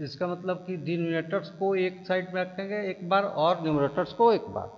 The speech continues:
डिनोमिनेटर्स और न्यूमरेटर्स दोनों को अलग-अलग रखेंगे। तो ये हो जाएगा लिमिट और डिनोमिनेटर, न्यूमरेटर्स में देखो ये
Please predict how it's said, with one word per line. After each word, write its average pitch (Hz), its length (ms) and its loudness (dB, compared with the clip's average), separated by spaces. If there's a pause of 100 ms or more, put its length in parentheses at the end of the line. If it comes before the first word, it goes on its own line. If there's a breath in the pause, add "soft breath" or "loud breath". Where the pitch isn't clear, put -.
(120)
डिनोमिनेटर्स 151 560 -2
और 170 120 -4
न्यूमरेटर्स 165 380 -4
दोनों 151 200 -4
को 175 140 -8
अलग-अलग 165 380 0
रखेंगे। 101 340 -12
तो - 680 -14
ये 156 100 0
हो 170 120 4
जाएगा 170 360 4
लिमिट 160 760 2 (420)
और 127 100 -2
डिनोमिनेटर, 147 600 -2
न्यूमरेटर्स 151 540 0
में 160 100 -2
देखो 170 340 0
ये 139 160 -2